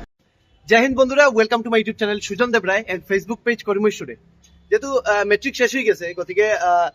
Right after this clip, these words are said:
ওখানে সব ভি-, আহ, ভি-, ভিডিওগুলো হয়েছে কি এডুকেশন রিলেটেড। আজকে আমরা এমন একটা কলেজে আইছি বরাক ভ্যালির, যে কলেজে হায়ার সেকেন্ডারি যত স্টুডেন্ট আছে, এটা বরাক ভ্যালির অন্য কোনো কলেজে নাই।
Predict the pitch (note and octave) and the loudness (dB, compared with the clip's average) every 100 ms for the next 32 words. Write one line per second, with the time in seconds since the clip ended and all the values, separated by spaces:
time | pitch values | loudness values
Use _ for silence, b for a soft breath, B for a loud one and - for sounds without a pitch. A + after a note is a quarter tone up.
0 | _ _ - F3+ A#3+ A#3 B3+ G3 G3 F#3 | _ _ -8 -6 -6 -2 -4 2 4 4
1 | F3 D3+ F3 D#3 F3+ A3 A#3+ A#3 A#3+ B3 | 2 -4 -10 -10 -4 0 2 0 0 -2
2 | G#3+ B3+ C4 A#3 F#3 D#3 C3+ - _ _ | -2 -2 -4 -4 -4 -6 -10 -14 _ _
3 | b b b b G#3+ - C#4+ D4 D4 C4 | b b b b -2 2 4 6 6 4
4 | _ - A#3+ E4 D#4+ D4+ C4 B3+ A3+ G#3+ | _ -4 2 4 4 2 2 2 4 2
5 | G3 F3+ G3 F#3 E3+ C3 _ _ _ _ | 2 0 2 2 -2 -4 _ _ _ _
6 | _ _ D#3+ C#4 C#4+ C#4+ F#3+ D3 - _ | _ _ 4 6 6 2 0 -6 -8 _
7 | b b b - G3+ C#4 D4 D4+ D4+ D4 | b b b -2 2 2 2 -4 0 0
8 | D4 G3+ - D4+ D#4 C#4+ C#4 C#4+ G#3 E3+ | 0 0 0 0 -2 0 2 2 0 -2
9 | F#3 A3 F3+ A3 G#3+ C4 C#4 _ A#3+ A#3 | -2 -2 2 0 0 -6 -8 _ 0 0
10 | C4+ - D4 D4+ A3+ F3 D3 | 0 2 2 4 4 2 -2